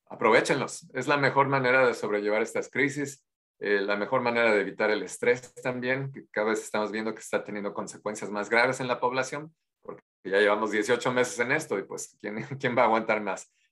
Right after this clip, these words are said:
Entonces, eh, hay recursos, también si se afectaron por covid directamente,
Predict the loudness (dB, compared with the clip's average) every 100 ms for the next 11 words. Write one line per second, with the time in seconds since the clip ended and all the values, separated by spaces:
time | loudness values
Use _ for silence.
0 | _ -6 0 2 2 -2 2 2 2 -2
1 | _ _ 4 4 4 2 -2 0 -2 0
2 | -2 -2 -4 -2 -2 -4 -2 2 2 2
3 | 0 0 0 -2 -2 0 0 0 -2 -2
4 | -2 -6 -2 -4 -2 -6 -6